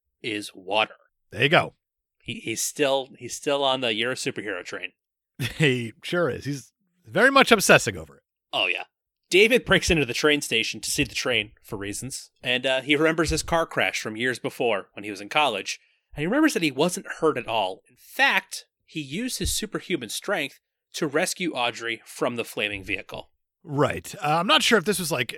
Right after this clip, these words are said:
Speaker 2: a thing that he kept in the back of his brain, like, uh, "Oh, we, I'm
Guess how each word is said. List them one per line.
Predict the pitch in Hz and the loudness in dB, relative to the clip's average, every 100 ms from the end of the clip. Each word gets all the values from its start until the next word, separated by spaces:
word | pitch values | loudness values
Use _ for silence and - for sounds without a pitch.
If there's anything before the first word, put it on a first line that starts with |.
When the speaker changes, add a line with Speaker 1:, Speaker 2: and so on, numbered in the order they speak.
| 180 | -6
Speaker 2:
a | 143 | -2
thing | - 170 | 0 0
that | 143 | -2
he | 120 | -2
kept | 156 - | -2 -4
in | 123 | -2
the | |
back | 127 127 117 | 2 2 0
of | |
his | 101 | -6
brain, | - 120 117 113 101 - _ _ | -2 0 2 0 -6 -16 _ _
like, | 160 127 - | -6 -6 -6
uh, | 87 - 202 240 | -12 -12 _ -4
"Oh, | 214 120 | -2 -2
we, | 117 170 | -4 -10
I'm | 147 147 | -12 -14